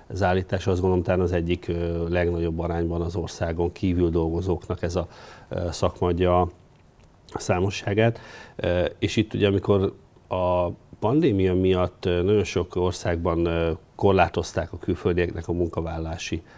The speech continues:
lehetőségeit. Most ezt mennyire E U-konform módon, meg mennyire sem, ezt most hagyjuk, de többen hazajöttek. Ö, adott nektek ez lehetőséget arra, hogy, ö, közülük néhányat itthon tartsatok?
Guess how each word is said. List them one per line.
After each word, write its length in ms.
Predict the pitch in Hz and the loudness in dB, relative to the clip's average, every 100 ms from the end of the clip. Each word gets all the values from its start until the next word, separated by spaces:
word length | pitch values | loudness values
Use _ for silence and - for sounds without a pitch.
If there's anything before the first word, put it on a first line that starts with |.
| - | -6
lehetőségeit. 800 | 90 85 90 87 - 87 92 98 | -2 -2 -2 -2 0 4 4 4
Most 220 | 90 - | 0 -2
ezt 160 | 87 - | -4 0
mennyire 360 | 98 92 90 | 2 4 6
E 100 | 90 | 6
U-konform 520 | 90 - 90 - 90 85 | 4 2 0 0 -2 2
módon, 300 | 90 87 85 | 2 2 0
meg 160 | 85 | 0
mennyire 300 | 90 90 85 | 2 2 0
sem, 200 | 80 87 | -2 -6
ezt 200 | 85 - | -8 -4
most 220 | 90 - - - - - | -6 -6 -18 -18 -18 -2
hagyjuk, 320 | 104 101 92 | 2 4 4
de 100 | 92 | 2
többen 420 | - 110 95 98 | 6 6 8 2
hazajöttek. 840 | 95 104 95 90 80 - 85 85 - - - - | 4 2 4 2 0 -2 -8 -8 -14 -20 -20 -16
Ö, 140 | - 92 - | -8 -6 -4
adott 340 | 104 101 98 | -4 2 4
nektek 340 | 117 117 135 - | 4 2 -2 -2
ez 140 | 113 | 2
lehetőséget 680 | 117 101 101 - 95 92 - | 4 4 0 2 0 0 -2
arra, 300 | 90 90 92 | -2 2 2
hogy, 280 | 92 90 87 | 2 0 2
ö, 280 | 87 85 85 - | 2 2 0 0
közülük 440 | 95 92 92 87 | 0 2 0 2
néhányat 460 | 92 90 87 90 85 | -2 0 -2 -2 -4
itthon 320 | 80 92 98 | -6 -6 -4
tartsatok? 640 | 95 98 - - - | -4 -4 -8 -6 -8